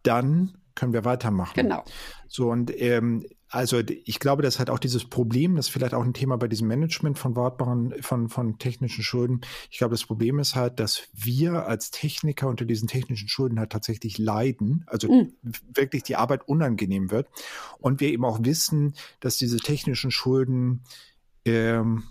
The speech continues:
Speaker 1: naja, zu so Zins und Zinseszins und eben Festfressen führen können, dass es also tatsächlich risikoreich ist und dass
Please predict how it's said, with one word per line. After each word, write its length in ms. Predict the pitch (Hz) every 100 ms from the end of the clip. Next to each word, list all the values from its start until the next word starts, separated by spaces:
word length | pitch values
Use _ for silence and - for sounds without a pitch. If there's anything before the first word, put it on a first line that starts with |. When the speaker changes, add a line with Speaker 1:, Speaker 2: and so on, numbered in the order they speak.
| - -
Speaker 1:
naja, 200 | 120 107
zu 140 | -
so 140 | 120 120
Zins 400 | - 151 165 123
und 100 | 110
Zinseszins 880 | 151 160 165 - - 151 - - -
und 280 | 127 117 113
eben 200 | 123 110
Festfressen 760 | - 151 - - - 143 -
führen 380 | 151 - 156 156
können, 240 | - 165 185
dass 180 | 110
es 140 | 120 123
also 160 | 104
tatsächlich 440 | 110 107 110 110 113
risikoreich 640 | 131 127 - 101 95 -
ist 200 | 139 - - - - - - _
und 280 | - 123 120
dass 420 | 123 - - -